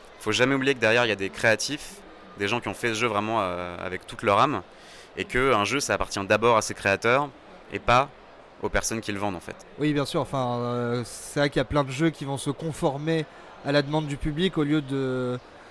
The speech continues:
Speaker 2: de, comment dire, de, de, d'imposer leur patte artistique et le, leurs revendications. C'est vrai que ça, ça se perd et Devolver est là pour, euh,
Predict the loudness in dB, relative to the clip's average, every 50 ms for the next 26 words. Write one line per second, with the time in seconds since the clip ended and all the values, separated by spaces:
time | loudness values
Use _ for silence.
0 | -20 -20 -20 -14 -10 -8 -6 -6 -4 -2 0 -2 0 0 -2 -4 -4 -4 -4 -4
1 | -4 -4 -4 -4 -4 -4 -4 -4 -4 -6 -8 -8 -10 -12 -12 -16 -20 -14 -4 0
2 | 0 0 2 2 0 2 2 2 2 2 2 0 -2 -2 -2 -2 -2 -4 -8 -10
3 | -10 -14 -14 -12 -8 -8 -8 -6 -4 -4 -6 -4 -4 -4 -4 -2 -2 -4 -4 -6
4 | -6 -4 -6 -4 -6 -8 -8 -8 -6 -6 -6 -6 -8 -10 -10 -10 -12 -10 -10 -10
5 | -10 -10 -12 -10 -8 -8 -8 -6 -2 0 0 2 2 0 -4 -4 -6 -6 -4 -4
6 | -4 -2 -2 0 0 0 0 0 0 -2 -2 -4 -6 -8 -6 -6 -6 -6 -6 -8